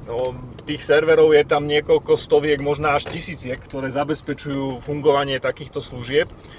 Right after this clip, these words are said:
rozmiestnených po celom svete. Tak čo ale teda sa môže stať, že vlastne, e,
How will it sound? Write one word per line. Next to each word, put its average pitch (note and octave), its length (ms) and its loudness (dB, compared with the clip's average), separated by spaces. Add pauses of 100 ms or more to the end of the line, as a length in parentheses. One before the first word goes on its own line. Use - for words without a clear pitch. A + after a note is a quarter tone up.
(180)
rozmiestnených D3 640 -2
po C#3 80 0
celom C#3 320 0
svete. F3 400 -4 (840)
Tak D3 160 0
čo G#3 160 4
ale F#3 200 6
teda F3 200 0
sa D#3 160 0
môže E3 280 -2
stať, D#3+ 320 0
že D#3 80 0
vlastne, D#3 440 0
e, - 760 -6